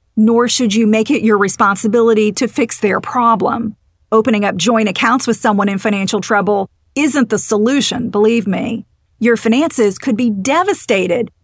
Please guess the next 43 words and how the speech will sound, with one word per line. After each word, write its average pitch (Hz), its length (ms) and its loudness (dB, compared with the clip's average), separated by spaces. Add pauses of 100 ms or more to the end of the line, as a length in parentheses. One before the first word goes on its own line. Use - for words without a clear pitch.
if - 140 -10
he 233 140 0
or 226 80 2
she 226 260 0
drains 208 480 2
your 220 100 0
checking 277 360 0
account 233 400 0
or 175 80 0
racks 202 320 -2
up 269 100 -2
credit 285 300 -2
card 208 280 0
debt 208 260 0
that's 208 160 -4
also 233 380 0
in 220 120 4
your 214 180 2
name. 214 560 -2 (560)
Like 214 380 2
it 339 80 0
or 330 100 2
not, 220 440 2 (240)
when 220 180 2
you 233 100 4
marry 247 460 2
someone, 190 720 0 (260)
their 277 300 0
debts 269 640 -2
can 294 200 -2
become 262 460 2
your 226 380 2
problem. 247 680 0 (360)
In 214 180 4
most 226 220 4
states, 190 380 0
you 240 100 2
generally 254 500 0
aren't 214 280 0
legally 220 540 2
responsible 196 760 -2
for 208 160 -2
debt 196 260 -2